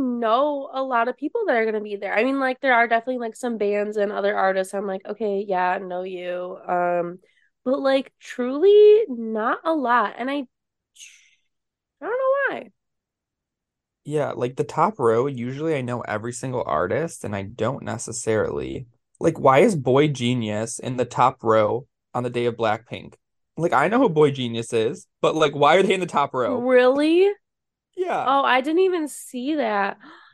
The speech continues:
Speaker 1: That is random.
Speaker 2: Like, it's not
Speaker 1: They
Speaker 2: random
Speaker 1: must
Speaker 2: if
Speaker 1: have
Speaker 2: they're
Speaker 1: new
Speaker 2: there,
Speaker 1: music
Speaker 2: but, like,
Speaker 1: coming out.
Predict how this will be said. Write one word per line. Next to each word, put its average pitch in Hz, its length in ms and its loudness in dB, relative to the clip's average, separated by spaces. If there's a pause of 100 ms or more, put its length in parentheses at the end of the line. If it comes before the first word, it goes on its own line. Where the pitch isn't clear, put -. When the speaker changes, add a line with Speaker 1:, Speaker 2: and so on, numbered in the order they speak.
(200)
Speaker 1:
That 226 200 4
is 392 160 4
random. 254 1200 0 (760)
Speaker 2:
Like, 208 320 -8 (180)
it's - 120 -20
not 220 140 -8
Speaker 1:
They 285 60 0
Speaker 2:
random 320 80 2
Speaker 1:
must 381 120 -2
Speaker 2:
if 440 80 2
Speaker 1:
have - 0 -
Speaker 2:
they're 403 80 6
Speaker 1:
new 415 100 6
Speaker 2:
there, 294 100 4
Speaker 1:
music - 300 2
Speaker 2:
but, - 140 -4
like, 117 220 -4
Speaker 1:
coming 247 200 -4
out. - 280 -8